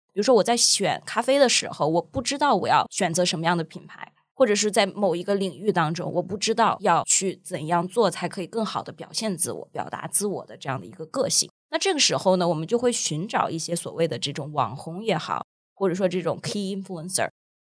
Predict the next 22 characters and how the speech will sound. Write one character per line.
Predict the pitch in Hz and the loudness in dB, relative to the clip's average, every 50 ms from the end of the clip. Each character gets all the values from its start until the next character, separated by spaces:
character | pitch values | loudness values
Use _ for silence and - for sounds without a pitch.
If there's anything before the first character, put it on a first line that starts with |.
| _ - | _ -2
这 | - 202 | -2 0
种 | - 139 - - | 0 0 -6 -2
关 | - 202 190 190 220 | 2 4 4 4 4
键 | 214 214 247 202 175 | 2 0 0 0 0
的 | 170 135 - | -2 -6 -6
这 | - 156 - | -6 -6 -6
个 | - 90 | -6 -8
意 | - 196 | -10 -10
见 | 180 170 196 185 | -8 -2 -2 -2
领 | 170 160 - - | -2 -2 -6 -6
袖， | - - 226 226 - _ _ _ _ _ _ _ _ _ - | -4 -2 -2 -2 -2 _ _ _ _ _ _ _ _ _ 0
那 | 349 349 | 4 4
我 | 262 | 4
们 | 190 - | 4 2
去 | - 269 | -2 -2
看 | 254 - 277 | 0 0 -2
看 | 262 254 233 | 0 0 -2
他 | 226 - - 240 285 | -2 -2 -8 -4 -2
们 | 302 302 247 | -2 0 0
怎 | 185 147 | -2 -2
么 | 90 - | -4 -8
做。 | - - 117 - _ | -14 -14 -16 -16 _